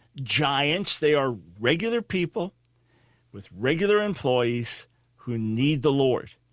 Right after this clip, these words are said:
And I am not looking at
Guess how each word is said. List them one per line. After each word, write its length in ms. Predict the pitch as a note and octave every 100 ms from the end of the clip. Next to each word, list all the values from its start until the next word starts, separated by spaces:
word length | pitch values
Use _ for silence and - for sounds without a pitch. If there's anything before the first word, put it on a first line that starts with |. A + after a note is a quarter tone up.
| _ _ _ - _ _ -
And 640 | G3+ B3 G3+ A2+ - - _ _ _
I 180 | B2+ F3
am 180 | A#3 C4
not 300 | B3 B3 G#3+ -
looking 460 | E3+ F#3+ F#3+ F3
at 320 | C#3 C#3+ C3+